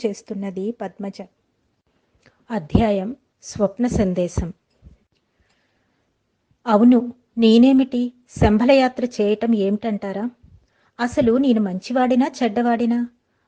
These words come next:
అది డౌటే. లోకంలో అందరూ మంచివాళ్లే ఉండరు, అందరూ చెడ్డవాళ్లే ఉండరు. లోకం అంటేనే మిక్చర్ పొట్లం. కాకపోతే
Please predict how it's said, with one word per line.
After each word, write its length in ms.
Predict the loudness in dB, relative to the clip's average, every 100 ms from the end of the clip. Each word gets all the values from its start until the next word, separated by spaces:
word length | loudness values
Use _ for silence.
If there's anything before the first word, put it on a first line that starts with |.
| -16
అది 260 | -6 -2 2
డౌటే. 440 | 0 0 -6 -12 -16 _ -20 _ _ 0
లోకంలో 580 | 4 4 4 -2 0 0
అందరూ 420 | 0 -2 0 0
మంచివాళ్లే 640 | 0 -2 -2 0 0 0
ఉండరు, 420 | -2 -2 -4 -6 -16 _ _ _
అందరూ 360 | -6 -2 0 -2
చెడ్డవాళ్లే 680 | -2 -2 0 0 0 0
ఉండరు. 400 | -2 -4 -6 -8 -16 _ _ _ _ -2
లోకం 380 | 0 0 0 -2
అంటేనే 380 | -2 -4 -2
మిక్చర్ 380 | 0 0 -4 -10
పొట్లం. 460 | -8 -10 -8 -12 -12 -16 _ _ _ _ _ _
కాకపోతే 680 | -6 -4 -6 -4 -4 -6